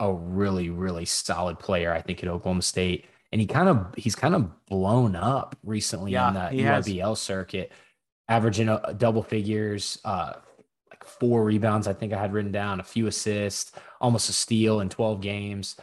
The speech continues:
Speaker 1: shot almost fifty percent from the field, and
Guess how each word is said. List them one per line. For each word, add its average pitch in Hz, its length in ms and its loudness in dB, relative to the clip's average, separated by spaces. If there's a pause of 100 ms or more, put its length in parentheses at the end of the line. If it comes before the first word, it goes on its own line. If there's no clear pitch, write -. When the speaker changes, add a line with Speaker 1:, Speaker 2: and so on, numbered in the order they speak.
(160)
Speaker 1:
shot 113 240 2
almost 107 240 2
fifty 107 180 0
percent - 320 -2
from 101 80 -4
the 98 80 -2
field, 101 540 0 (640)
and - 180 -10